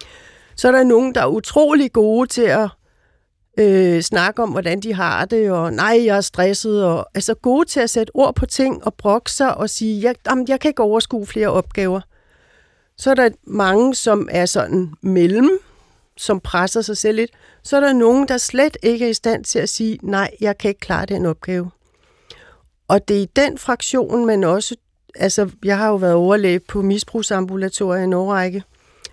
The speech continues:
Mange af dem, der har et misbrug, og vi havde egentlig også, øh, vi så, havde embeds-, vi så de læger, som var blevet, havde fået påtale for misbrug. Det er typisk de sødeste, de godeste,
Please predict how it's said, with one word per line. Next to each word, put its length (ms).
Mange 520
af 140
dem, 260
der 80
har 240
et 80
misbrug, 540
og 180
vi 120
havde 180
egentlig 440
også, 320
øh, 220
vi 80
så, 440
havde 240
embeds-, 680
vi 100
så 340
de 80
læger, 580
som 340
var 100
blevet, 480
havde 220
fået 360
påtale 600
for 180
misbrug. 520
Det 60
er 40
typisk 580
de 100
sødeste, 600
de 140
godeste, 720